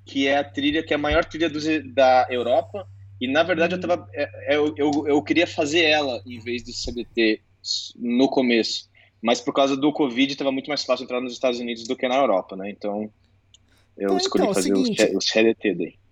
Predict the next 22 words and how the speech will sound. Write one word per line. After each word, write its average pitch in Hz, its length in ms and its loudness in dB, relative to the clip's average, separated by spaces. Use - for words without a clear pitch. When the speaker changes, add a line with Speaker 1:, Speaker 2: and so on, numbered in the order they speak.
Speaker 1:
<laughs> - 420 -4
Speaker 2:
n-, 202 400 -2
não 214 180 2
é 220 140 2
do 220 160 0
E 269 80 0
um 233 220 0
que 220 80 -2
eu 214 40 -4
tô 220 100 -6
falando, 175 420 -2
porque - 180 -6
é, 165 320 0
é 175 80 0
uma 202 220 0
trilha 202 500 -4
que 202 720 -6
é 151 100 -4
só, 208 520 -2
é 135 120 -4
só 180 300 -6
na, 160 880 -4